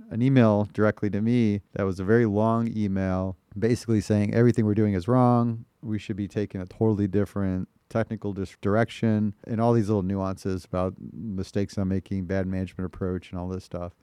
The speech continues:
Uh, reply, respond cordially. "It's okay. I understand you disagree, but why don't we just move different directions?" And happy to leave on good terms at best.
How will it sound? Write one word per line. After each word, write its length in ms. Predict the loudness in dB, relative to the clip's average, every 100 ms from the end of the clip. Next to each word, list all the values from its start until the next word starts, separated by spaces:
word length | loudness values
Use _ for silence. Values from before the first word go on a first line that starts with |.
| _ -8
Uh, 100 | -2
reply, 380 | -2 0 0 0
respond 560 | 0 0 0 -2 -6
cordially. 520 | -4 -2 -2 -2 0 -2
"It's 140 | -4
okay. 540 | -10 -6 -4 -2 -4 -8
I 80 | -8
understand 680 | -8 -8 -8 -6 -6 -8 -12
you 80 | -12
disagree, 580 | -12 -10 -6 -2 -2 -4
but 180 | -8 -14 -6
why 160 | -2
don't 100 | 0
we 80 | 0
just 220 | -2 -6
move 200 | -4 -4
different 380 | -4 -6 -6 -8
directions?" 640 | -6 -6 -6 -8 -8 -10 -12
And 220 | -12 -10 2
happy 240 | 2 4
to 60 | 2
leave 180 | 2 0
on 80 |
good 160 | -2 -4
terms 380 | -4 -6 -6 -8
at 160 | -6 -4
best. 340 | -4 -6